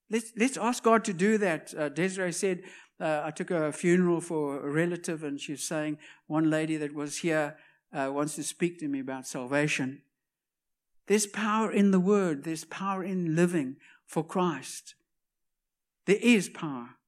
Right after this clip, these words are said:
in being filled with the Spirit. They were living proof, thirdly, of God's strength made perfect in,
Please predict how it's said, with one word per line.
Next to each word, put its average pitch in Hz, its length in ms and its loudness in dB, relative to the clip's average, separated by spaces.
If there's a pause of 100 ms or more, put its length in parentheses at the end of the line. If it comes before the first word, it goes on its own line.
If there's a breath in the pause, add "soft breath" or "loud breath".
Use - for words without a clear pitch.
(480)
in 143 160 2
being 143 200 4
filled 135 420 -2 (120)
with 139 200 -6
the 131 60 -6
Spirit. 131 540 -6 (140)
They 175 100 2
were 190 160 4
living 220 320 2
proof, 220 340 0 (280 soft breath)
thirdly, 147 720 0 (440 loud breath)
of 170 160 2
God's 185 240 0
strength 202 400 0
made 165 320 -8
perfect 196 500 -2
in, 165 240 -2